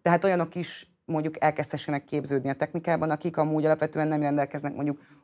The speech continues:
orvosi háttérrel, vagy nem rendelkeznek azzal a szakmai háttérrel, mint amivel ez a, ez a huszadik század elejé freudista közeg, vagy freudi közeg. Ö,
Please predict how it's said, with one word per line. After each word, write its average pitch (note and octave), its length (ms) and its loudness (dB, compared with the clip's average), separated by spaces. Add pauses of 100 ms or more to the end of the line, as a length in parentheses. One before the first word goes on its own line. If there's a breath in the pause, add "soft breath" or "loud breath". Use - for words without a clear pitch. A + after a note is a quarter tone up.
(100)
orvosi C3 600 2
háttérrel, C3 580 4
vagy C3 160 4
nem C3+ 160 2
rendelkeznek C3 500 -2
azzal C3 180 2
a C3 40 0
szakmai B2+ 380 -4
háttérrel, C3 540 0
mint C3 200 -2
amivel C3 320 0
ez C3 140 -2
a, C3+ 240 2 (440 soft breath)
ez B2 120 -4
a C3 340 6 (720)
huszadik D3+ 320 0
század C3+ 300 0
elejé C3+ 480 2
freudista C#3 640 0 (200)
közeg, A3 480 0
vagy E3+ 120 -6
freudi C3+ 440 4 (100)
közeg. F3+ 420 -2 (500 soft breath)
Ö, D#3 100 6